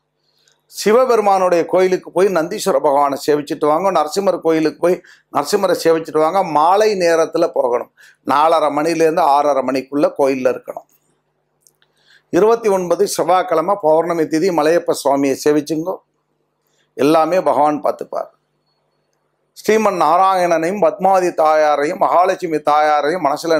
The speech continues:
நினைச்சுண்டாலே காரியம் நடக்கும். பௌர்ணமி அன்னைக்கு இப்படியா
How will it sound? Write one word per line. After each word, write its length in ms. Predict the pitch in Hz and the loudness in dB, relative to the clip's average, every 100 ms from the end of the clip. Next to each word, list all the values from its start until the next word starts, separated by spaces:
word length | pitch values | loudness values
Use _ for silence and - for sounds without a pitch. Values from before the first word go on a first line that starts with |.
| 143 | 0
நினைச்சுண்டாலே 560 | 143 170 156 160 196 202 | -2 -2 0 0 0 -2
காரியம் 320 | 143 143 135 | -2 0 -2
நடக்கும். 240 | 120 - _ _ - | -2 -6 _ _ 0
பௌர்ணமி 340 | 151 147 131 117 | 0 2 -4 -8
அன்னைக்கு 280 | 123 - _ _ _ _ _ _ _ _ _ - - | -10 -14 _ _ _ _ _ _ _ _ _ -12 -6
இப்படியா 300 | 151 190 208 | 0 2 2